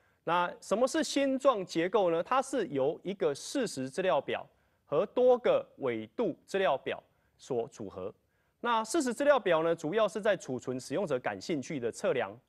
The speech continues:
属性，哈。那什么意思呢？就是各个纬度资料表的组件，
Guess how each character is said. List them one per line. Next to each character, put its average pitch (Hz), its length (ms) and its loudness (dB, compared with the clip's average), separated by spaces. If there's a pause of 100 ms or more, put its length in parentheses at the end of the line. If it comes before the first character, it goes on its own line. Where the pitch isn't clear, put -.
(120)
属 95 240 -14
性， 107 260 -8 (120)
哈。 - 140 -14 (560)
那 247 360 2
什 - 140 -4
么 226 80 2
意 247 100 2
思 190 160 -2
呢？ 180 180 2
就 208 120 -8
是 240 140 -4
各 302 260 4
个 190 160 4
纬 151 200 0
度 233 180 -2
资 - 120 -4
料 202 180 4
表 113 200 -2
的 117 100 -4
组 131 240 -4
件， 170 260 2